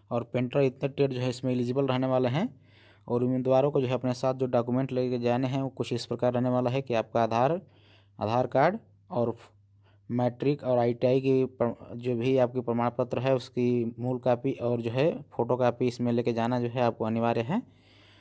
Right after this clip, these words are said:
और इसमें जो है कोविड नाइन्टीन का जो है भली भांति पालन करना है, जो भी गवर्नमेंट द्वारा नि-, दिशा निर्देश जो है जारी किया गया है। और इसमें जो है only मेल कैंडिडेट ही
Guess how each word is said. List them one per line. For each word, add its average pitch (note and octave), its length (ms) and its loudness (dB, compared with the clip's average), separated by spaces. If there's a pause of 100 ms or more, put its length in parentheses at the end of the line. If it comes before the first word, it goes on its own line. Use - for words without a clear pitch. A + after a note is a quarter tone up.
(240)
और A#2 160 -2
इसमें B2+ 340 0
जो B2+ 80 2
है B2+ 100 4
कोविड B2+ 320 4
नाइन्टीन C3 440 0
का C3 140 4
जो B2 100 0
है A#2+ 80 -2
भली A#2+ 240 0
भांति B2 240 2
पालन A#2+ 260 0
करना B2 240 0
है, B2 60 0
जो A#2 140 0
भी A#2+ 140 0
गवर्नमेंट A#2+ 440 0
द्वारा A#2+ 340 2
नि-, A#2+ 200 -2
दिशा A#2 360 -2
निर्देश A#2 320 -2
जो A2+ 100 -6
है A#2 100 -2
जारी A2+ 260 0
किया A#2+ 220 -2
गया A#2 200 0
है। D#3 200 -2 (720)
और B2 120 -2
इसमें C3+ 260 2
जो C3 100 2
है C#3+ 300 4 (300)
only C3 260 2
मेल C3+ 240 2
कैंडिडेट B2+ 380 2
ही B2 200 0